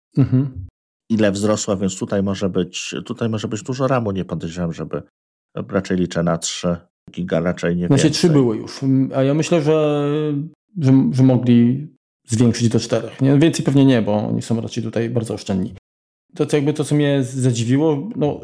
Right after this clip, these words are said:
Speaker 1: są dwie wersje. Tak, już nie ma trzydzieści dwa i sześćdziesiąt cztery, jest sześćdziesiąt cztery, sto dwadzieścia osiem.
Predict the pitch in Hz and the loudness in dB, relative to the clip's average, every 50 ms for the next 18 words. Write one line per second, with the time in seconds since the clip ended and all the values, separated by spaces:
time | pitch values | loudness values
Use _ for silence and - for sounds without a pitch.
0 | - - - 160 151 127 139 139 120 127 - 123 - 107 107 123 127 - 127 117 | -8 -2 0 2 4 4 4 2 2 0 0 -2 -4 -4 -4 -4 -4 -4 0 2
1 | 147 143 135 123 - 127 - - 127 117 110 131 131 131 127 123 - 113 120 117 | 2 2 2 2 0 -4 -4 -4 -2 0 0 0 0 0 0 -2 -2 -2 -4 -2
2 | - - 135 135 131 127 127 - 123 - 127 123 - - 135 135 127 - - 120 | 0 0 2 2 2 0 -2 -6 -4 -2 -2 0 0 2 2 2 0 0 -2 -2
3 | 123 120 - 120 104 92 - - 123 139 | -2 -2 -2 -2 -4 -2 -2 -2 -2 -2